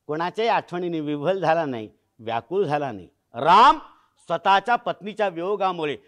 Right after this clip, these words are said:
इतका रडला, असं वर्णन आहे रामायणामध्ये. उत्तराम चरित्र तर असं म्हणतं, "अपि ग्रावा रोदित्यपि दलति वज्रस्य हृदयम." दगडाला पाझर फुटला रामाचा विलाप ऐकून आणि वज्राचं हृदय सुद्धा दुभंग झालं. इतकं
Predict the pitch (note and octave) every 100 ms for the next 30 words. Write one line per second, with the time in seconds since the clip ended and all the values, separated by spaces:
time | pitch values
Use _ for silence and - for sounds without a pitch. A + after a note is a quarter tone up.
0 | _ _ A#3+ - - C#4 F4 E4 C#4 E4
1 | D4+ - - G#3+ G#3+ D4+ B3+ A#3 D#4+ E4
2 | C#4+ A3 G3+ C#4 D#4 B3+ D#3 C3+ _ _
3 | E3 - A#3 B3 C4+ A#3 A#3 B3 C4+ C4
4 | A#3+ C4 C4 B3 E4 E4+ - - A3+ C4+
5 | E4 A3 C#4+ C#4 E4+ F#4+ F4 E4+ D#4+ -
6 | C#4+ C4 A3 B3 B3 G#3+ G3 A3+ B3 A3
7 | G3 F3 F3+ A2+ _ _ _ _ _ _
8 | _ D3+ F3+ A#3 C#4 F4 - D4 D#4+ D#4+
9 | D4+ - C4 G#3 - _ - F#3 F#3 G#3
10 | A3 A3 F#3+ F#3+ G#3+ G3+ F3+ E3 D#3 B2
11 | _ - E3 D#3 D#3+ D#3+ B3+ A#3+ G3 D#3
12 | B3 A3 F3+ C3 A#2+ B2+ C#4+ A3 C#3 F2+
13 | _ _ _ _ _ _ _ _ _ _
14 | _ C3 _ F3